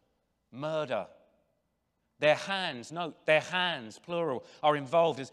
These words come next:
as if to do as much evil as they can. Leaders do not exercise authority righteously. They love a bribe.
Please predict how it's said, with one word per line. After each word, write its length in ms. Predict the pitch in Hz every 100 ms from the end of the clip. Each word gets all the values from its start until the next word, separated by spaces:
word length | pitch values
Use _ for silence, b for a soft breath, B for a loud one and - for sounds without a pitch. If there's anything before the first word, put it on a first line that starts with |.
| B
as 140 | - 165
if 100 | -
to 60 |
do 200 | 147 180
as 100 | 165
much 240 | 147 170 -
evil 560 | 170 185 185 156 139 127 B B
as 200 | 147 151
they 200 | - 147
can. 560 | 127 139 160 151 120 87 b b
Leaders 400 | 147 185 160 147
do 160 | - 156
not 340 | 156 175 - - -
exercise 760 | 170 - 156 - 151 139 131
authority 840 | 139 - 170 151 143 - 139 127 - b b _
righteously. 880 | 131 165 160 - 127 - 113 90 78 _ _
They 80 | 113
love 140 | 120 127
a 60 |
bribe. 540 | 104 139 139 127 101